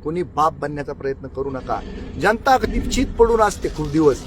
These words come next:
मग एकदाच ती क्रांती करते आणि मग त्याच्यातनं तुम्हाला उत्तरं मिळतात. तुम्हाला आरशात तुमचं तोंड, थोबाड म्हणत नाही, तुमचं आरशात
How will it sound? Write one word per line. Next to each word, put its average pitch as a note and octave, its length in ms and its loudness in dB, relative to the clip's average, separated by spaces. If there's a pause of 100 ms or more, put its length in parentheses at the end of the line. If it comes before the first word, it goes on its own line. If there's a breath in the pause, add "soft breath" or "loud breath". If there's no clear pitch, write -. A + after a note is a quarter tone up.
(460)
मग D3+ 60 0
एकदाच F#3+ 420 2
ती G3+ 40 -6
क्रांती E3+ 380 0
करते F3+ 320 2 (420)
आणि D3 160 0
मग D#3+ 80 0
त्याच्यातनं D3+ 400 -2
तुम्हाला D#3 280 -4
उत्तरं D#3 340 0
मिळतात. D#3+ 360 -2 (580)
तुम्हाला D3+ 400 -2 (560)
आरशात C3+ 360 -2
तुमचं C3 720 -8 (240)
तोंड, D3 200 2 (240)
थोबाड D3+ 300 6
म्हणत D3 680 -2
नाही, C3 220 -4 (640)
तुमचं D#3 500 -4 (180)
आरशात D3+ 400 -2